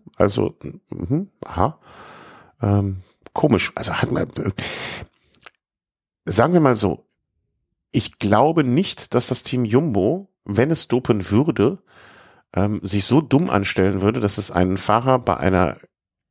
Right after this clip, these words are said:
normalen, stinknormalen Trainingskontrolle, ähm, so auffliegen lassen würde. Deswegen, ähm, ähm, kann ich mir eigentlich nicht vorstellen, also glaube ich nicht oder kann ich mir wenig vorstellen, dass es wieder so dieses berühmte,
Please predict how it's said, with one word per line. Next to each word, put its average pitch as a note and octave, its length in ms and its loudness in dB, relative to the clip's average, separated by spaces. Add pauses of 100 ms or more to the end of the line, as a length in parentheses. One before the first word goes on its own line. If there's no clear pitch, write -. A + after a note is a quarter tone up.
(640)
normalen, G#2 600 2
stinknormalen C#3+ 720 -2
Trainingskontrolle, A#2+ 920 -2 (560)
ähm, G2 400 0
so G#2+ 420 2
auffliegen D#2+ 720 0
lassen E2 360 -2
würde. F2+ 340 4 (180)
Deswegen, F#2+ 560 0
ähm, E2+ 360 -2
ähm, F2+ 440 -2 (400)
kann - 200 -4
ich A2 120 -2
mir F#2+ 140 0
eigentlich F#2+ 220 -2
nicht G#2+ 160 0
vorstellen, G#2+ 320 -4
also F#2+ 160 2 (480)
glaube B2+ 280 4
ich B2+ 120 2
nicht B2 340 2
oder G#2+ 120 2
kann - 220 0
ich C#3+ 140 0
mir A2 160 4
wenig C3 280 2
vorstellen, B2 380 2
dass A2 120 2
es - 140 -8
wieder G#2+ 180 4
so G2 100 2
dieses G2 200 0
berühmte, A2 500 0